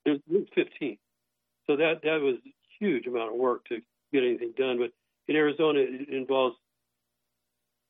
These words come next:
three, three, three entities,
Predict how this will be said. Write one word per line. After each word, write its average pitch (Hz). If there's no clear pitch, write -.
three, 147
three, 143
three 151
entities, 151